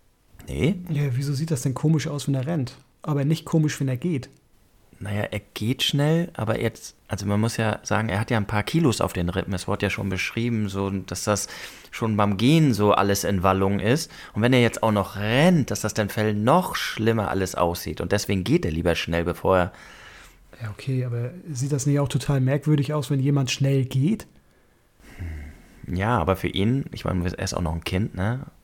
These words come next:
Speaker 1: Aber vielleicht für in seinen Gedanken ist es dann, Laufen sieht noch schlimmer aus als schnell gehen.
Speaker 2: Ja, aber das ist einfach so widerlich, ne? Dass man sich da schon solche Gedanken machen muss, äh,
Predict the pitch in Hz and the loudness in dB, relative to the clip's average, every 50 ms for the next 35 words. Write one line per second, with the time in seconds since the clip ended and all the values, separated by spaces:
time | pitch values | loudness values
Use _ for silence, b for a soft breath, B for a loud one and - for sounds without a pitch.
0 | _ _ _ - 92 82 87 82 - - - - - - - 78 85 92 - - | _ _ _ -6 -4 -2 -2 -4 -6 -8 -14 -16 -12 -8 -4 -4 -4 -4 -6 -8
1 | - - - - - - 101 90 90 73 64 71 95 113 127 143 151 151 160 160 | -18 -12 -8 -6 -4 -2 -2 0 0 0 0 0 0 0 0 0 0 0 -2 -2
2 | - - 92 107 120 127 156 - - 135 - 160 156 - - 151 147 147 156 170 | 0 0 0 0 0 0 0 -2 -2 -2 -4 -4 -4 -2 0 2 2 2 0 -2
3 | 175 B B B B B B B B B B B B B B B B B B B | -4 B B B B B B B B B B B B B B B B B B B
4 | - - - - 120 - - 139 123 123 127 123 - - _ - 104 104 110 135 | -2 0 0 0 0 -2 -2 0 2 2 0 0 -2 -8 _ -2 2 4 4 4
5 | 170 - - - - 170 170 160 156 - 170 165 160 - - 156 151 - - 165 | 2 0 -2 -2 0 2 2 2 2 2 2 0 0 0 0 0 0 0 0 0
6 | 165 170 160 151 104 76 - - - _ _ _ - 127 123 127 131 127 120 - | 0 2 2 2 2 0 -2 -6 -16 _ _ _ -6 -4 -2 -2 -2 -4 -4 -4
7 | - 156 - - - - 156 151 123 - 135 127 - - - 151 151 151 151 151 | -2 -4 -4 -4 -6 -4 -2 -2 -2 -2 -4 -6 -6 -2 0 2 2 4 2 2
8 | 143 123 139 160 156 151 131 123 123 120 123 131 135 143 143 131 135 131 - 139 | 0 0 0 2 2 2 2 0 -2 -2 -4 -4 -4 -2 -2 -4 -4 -4 -4 -2
9 | 135 131 135 131 - 151 139 135 - 156 143 131 139 151 127 160 143 127 143 123 | -2 -2 -4 -4 -4 -4 -4 -2 0 0 0 0 0 0 0 0 -2 -2 -2 -4
10 | 135 131 151 156 - 139 139 135 127 127 147 139 139 143 143 139 - - - 143 | -2 -2 -4 -2 -2 0 -2 -2 -2 -2 -2 0 0 0 0 -2 -6 -8 -6 -6
11 | 139 139 135 | -4 -4 -4